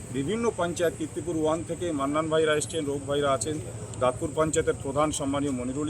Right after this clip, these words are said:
ইসলাম মনিদা আছেন, আমাদের মাননীয় আমিনুল ইসলাম বিশিষ্ট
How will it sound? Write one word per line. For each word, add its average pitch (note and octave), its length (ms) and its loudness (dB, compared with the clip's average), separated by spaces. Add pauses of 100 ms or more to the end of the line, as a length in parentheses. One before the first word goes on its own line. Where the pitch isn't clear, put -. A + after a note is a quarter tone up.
ইসলাম D3 200 -2 (100)
মনিদা C#3 280 2 (100)
আছেন, D#3 200 -2 (760)
আমাদের C#3 260 2 (540)
মাননীয় D3 360 4
আমিনুল D3+ 360 2
ইসলাম E3 300 4
বিশিষ্ট - 200 -4